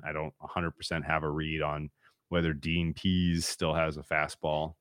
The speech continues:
as far as the defensive coordinator goes, but presumably you could get something good going, uh, you know, from this, uh, this unit. But, uh, the offense is, is, is a problem, frankly. And,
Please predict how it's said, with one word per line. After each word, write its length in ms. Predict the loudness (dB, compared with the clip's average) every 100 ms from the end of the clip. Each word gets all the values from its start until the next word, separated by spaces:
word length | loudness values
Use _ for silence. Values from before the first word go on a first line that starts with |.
| -16
as 80 | -10
far 220 | -4 -2
as 80 | -2
the 80 | -4
defensive 460 | -6 -6 -8 -10
coordinator 480 | -6 -4 -4 -6 -8
goes, 340 | -6 -6 -6
but 240 | -4 -6 -4
presumably 640 | -4 -2 -2 -4 -4 -6
you 100 | -8
could 180 | -12 -12
get 180 | -14 -12
something 340 | -14 -12 -12
good 180 | -12 -8
going, 340 | -4 -4 -4 -8 _ -20 -20 _
uh, 440 | -4 -4 -4 -4 -6
you 120 | -6
know, 120 | -6
from 260 | -6 -4 -4
this, 300 | -6 -6 -4
uh, 380 | -4 -2 -4 -6
this 240 | -6 -6 -6
unit. 340 | -4 -2 -4 0
But, 260 | 0 2
uh, 380 | 4 4 6 4 0 -12 -20 _ _
the 80 | 10
offense 520 | 10 10 6 4 2
is, 260 | 0 0 -4
is, 240 | -6 -6 -8 _ -10
is 140 | -8 -6
a 40 |
problem, 480 | -4 -4 -4 -12 -20 _ _ _ _ _ _ _
frankly. 460 | -2 -2 -6 -12 -12 -18 _
And, 420 | -6 -4 -4 -6